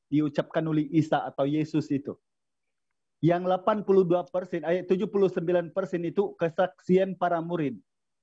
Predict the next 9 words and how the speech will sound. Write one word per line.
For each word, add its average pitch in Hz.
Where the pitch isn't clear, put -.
Sementara 190
lima 220
persen 208
itu 208
adalah 180
ayat-ayat 180
sisipan 175
atau 160
tambahan. 151